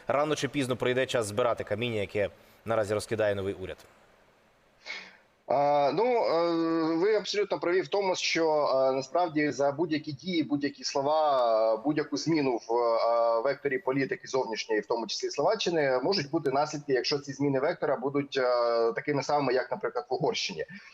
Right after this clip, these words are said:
Speaker 2: Бо, е, ну, ми розуміємо, що пан Фіцо, він, е, з тої самої когорти політиків, що і, е, угорський, е, е, прем'єр-міністр Віктор Орбан, так, тобто це такі праві,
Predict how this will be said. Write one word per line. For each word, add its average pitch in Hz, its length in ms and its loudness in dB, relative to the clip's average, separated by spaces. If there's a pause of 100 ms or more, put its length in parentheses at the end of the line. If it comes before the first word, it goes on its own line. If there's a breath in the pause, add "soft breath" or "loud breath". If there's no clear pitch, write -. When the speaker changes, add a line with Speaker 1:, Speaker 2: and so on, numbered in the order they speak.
(240 loud breath)
Speaker 2:
Бо, 147 240 2
е, 139 460 2
ну, 180 120 0
ми 175 120 0
розуміємо, 175 460 0
що - 300 0
пан 160 200 -2
Фіцо, 180 420 0
він, 156 300 0
е, 139 200 4
з 139 80 -6
тої 160 200 2
самої 147 320 2
когорти 143 400 -2
політиків, 143 500 -2
що 143 200 0
і, 131 260 -2
е, 127 120 2 (1160 loud breath)
угорський, 147 480 2
е, 127 180 0
е, 131 220 2 (400)
прем'єр-міністр 135 640 0
Віктор 131 320 -2
Орбан, 208 380 2
так, 180 240 0
тобто - 200 -6
це 156 120 -4
такі 143 220 -4
праві, 180 460 0